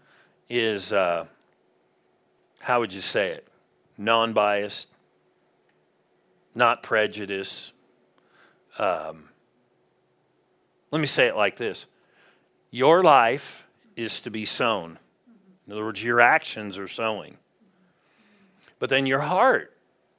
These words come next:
needs things sown in it. And the soil of your life and the soil of your heart are not prejudice. They're not discriminatory. Let me say it like this. It doesn't matter what you plant in the soil of your yard.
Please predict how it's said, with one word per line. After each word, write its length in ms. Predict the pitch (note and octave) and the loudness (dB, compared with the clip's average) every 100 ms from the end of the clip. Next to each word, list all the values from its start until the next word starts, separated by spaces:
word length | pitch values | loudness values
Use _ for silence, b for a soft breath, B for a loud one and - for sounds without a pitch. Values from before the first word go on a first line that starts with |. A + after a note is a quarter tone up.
| _ _ _ | _ _ _
needs 340 | B2+ B2 G2 - | -6 -4 -4 -10
things 360 | - C3 A2+ | -2 -2 -2
sown 400 | G#2 - A2 F#2+ | -6 -4 -4 -4
in 140 | F2 D#2+ | -10 -14
it. 120 | D2 _ _ _ _ b b b b b - - | -18 _ _ _ _ b b b b b -20 0
And 320 | D3+ D3+ C#3+ | 2 2 0
the 100 | C3+ | -2
soil 480 | - - F3+ A3+ A3+ | -2 2 4 6 4
of 100 | A3+ | 4
your 160 | A3+ | 2
life 320 | F#3 D#3 D#3 C#3 | 4 4 2 -2
and 140 | A#2+ | -6
the 80 | A#2+ | -6
soil 360 | - D3 D3+ | -2 0 2
of 120 | D3+ D3 | 0 0
your 160 | D3 | 0
heart 240 | C#3 C3 A#2 | 4 4 2
are 100 | A2+ | 0
not 240 | A2+ A#2 | -2 -2
prejudice. 800 | - A#2 G#2 G2 F2 E2 - - _ b b _ | -2 -2 -2 -10 -12 -10 -12 -14 _ b b _
They're 320 | G#2 A2+ C3 | -10 0 2
not 480 | C3 B2 A#2 A2+ - | 4 2 2 -2 -8
discriminatory. 1300 | G#2+ A2+ - - C#3 C#3 A#2 G2+ F#2 - F2+ D#2 C#2 - _ _ _ _ _ _ _ _ | -10 -8 -8 -4 -2 0 -2 -6 -8 -6 -6 -8 -14 -20 _ _ _ _ _ _ _ _
Let 80 | D3+ | -4
me 80 | |
say 200 | D3+ D#3+ | 0 2
it 60 | C3+ | 2
like 200 | A#2 G#2+ | 2 0
this. 340 | C#3+ A2+ - - _ _ _ _ _ _ _ _ _ _ - | -2 -4 -6 -20 _ _ _ _ _ _ _ _ _ _ 2
It 180 | F#3+ | 4
doesn't 260 | A#2+ A3+ C#3+ | 6 2 2
matter 340 | C#3 C3+ B2+ | 2 2 0
what 400 | A2+ A2 D3 F3 | -2 2 2 2
you 220 | C#3 D3+ D#3 | -6 -8 -8
plant 560 | - D3 C#3 C#3 C3 - | -6 -4 -2 -4 -6 -8
in 260 | C3+ B2 | -6 -6
the 100 | G#2+ | -8
soil 640 | - - C3+ C3 A2+ G2+ G#2 | -10 -6 -2 0 0 -2 -2
of 200 | A2 G2+ | -4 -4
your 260 | G#2+ G2 | -8 -8
yard. 640 | F#2+ F#2+ A2+ A2 F2+ F2 | -8 -4 0 0 0 -6